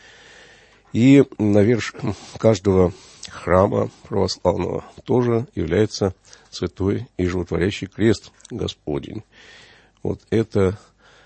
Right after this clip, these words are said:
символ того, что крест, он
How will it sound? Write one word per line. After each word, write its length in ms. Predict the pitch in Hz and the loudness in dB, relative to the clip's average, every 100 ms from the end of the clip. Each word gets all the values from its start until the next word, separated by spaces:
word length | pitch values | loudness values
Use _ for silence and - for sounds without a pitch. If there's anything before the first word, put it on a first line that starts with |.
| _ _ _ | _ _ _
символ 480 | - - 110 85 - - | -6 -2 -2 -2 -4 -8
того, 380 | - 92 101 143 | -4 -2 0 -2
что 560 | - _ _ 90 82 - - - | -4 _ _ -4 -4 -6 -12 -6
крест, 440 | 98 131 - - - | 0 0 0 -6 -4
он 320 | 98 107 | -2 -2